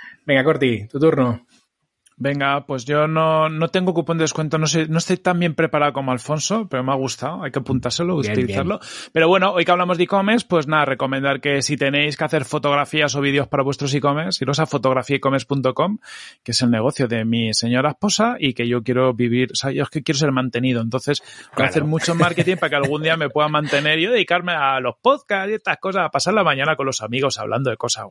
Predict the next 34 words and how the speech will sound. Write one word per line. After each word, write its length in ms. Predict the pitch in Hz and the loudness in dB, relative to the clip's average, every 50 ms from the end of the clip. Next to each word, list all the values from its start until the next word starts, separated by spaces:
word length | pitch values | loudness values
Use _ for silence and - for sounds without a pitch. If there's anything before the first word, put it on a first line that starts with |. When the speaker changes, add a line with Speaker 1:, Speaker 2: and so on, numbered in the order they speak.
| - _ | -14 _
Speaker 2:
guays, 220 | - 135 - - | -10 -10 -10 -8
que 80 | - 123 | -6 -6
eso 140 | - 143 | -4 -2
es 20 | 143 | -2
lo 80 | 139 | -2
que 120 | 127 120 117 | -2 -4 -8
me 100 | 110 101 | -8 -6
gusta 300 | 120 127 - - 127 113 | -6 -6 -6 -6 -8 -8
a 20 | |
mí. 180 | 110 104 117 113 _ _ _ _ _ _ _ _ _ _ _ _ _ | -8 -8 -10 -12 _ _ _ _ _ _ _ _ _ _ _ _ _
Speaker 1:
Bien, 280 | - 90 87 85 82 | -6 -4 -4 -6 -8
bien. 180 | 85 82 85 - - _ _ | -10 -12 -12 -14 -16 _ _
Te 80 | - 139 | 0 4
veo 220 | 139 135 131 120 | 4 4 4 4
bien 180 | 120 117 104 101 | 2 0 -2 -4
aquí. 260 | 107 101 101 110 - - - - - - - - - - - - - | -6 -8 -8 -10 -12 -14 -16 -16 -14 -14 -14 -16 -16 -16 -16 -4 0
Pues 160 | 156 147 151 | 2 2 4
nada, 320 | 147 147 165 180 170 139 | 2 2 4 4 4 4
ha 80 | 131 127 | 2 2
sido 200 | 117 - 147 147 | 2 2 4 4
muy 140 | 156 160 156 | 4 4 4
interesante 760 | 156 143 156 147 117 151 147 143 143 151 143 143 143 139 135 | 4 4 2 2 2 0 0 2 2 4 4 4 4 4 4
la 140 | 135 135 131 | 2 2 2
charla, 340 | - 143 139 147 165 175 185 | 2 2 0 2 2 2 0
así 200 | 160 - - 131 | 0 0 -2 -4
que 320 | 117 - 113 107 101 98 | -2 -2 -2 -2 -2 -2
un 240 | 95 98 101 104 110 | -4 -2 -2 0 0
abrazo 360 | 110 113 117 123 120 117 110 | 2 2 0 0 0 -2 -2
fuerte 420 | - - 135 135 135 - 175 185 185 | 0 0 -2 -2 0 0 2 2 2
y 40 | 160 | 2
gracias 460 | 120 117 104 95 107 107 107 104 101 | 2 0 -2 -2 -2 -2 -2 0 -2
a 140 | 107 98 101 | -2 -2 -2
los 140 | 107 120 117 | -2 0 2
dos. 400 | 120 190 - - - - _ | 4 2 2 0 -4 -12 _